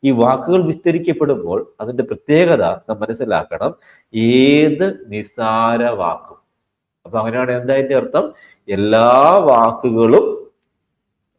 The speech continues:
വിസ്തരിക്കപ്പെടും. നാലാമത്തെ ആശയം എന്ന് പറയുന്നത് കണക്ക്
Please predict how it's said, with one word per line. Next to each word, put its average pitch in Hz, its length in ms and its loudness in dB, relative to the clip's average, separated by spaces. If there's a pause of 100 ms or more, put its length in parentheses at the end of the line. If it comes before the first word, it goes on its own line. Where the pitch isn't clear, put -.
(120)
വിസ്തരിക്കപ്പെടും. - 760 -16 (380)
നാലാമത്തെ 190 600 0
ആശയം 110 400 -2
എന്ന് 95 120 -8
പറയുന്നത് 80 680 -4 (480)
കണക്ക് 135 600 -4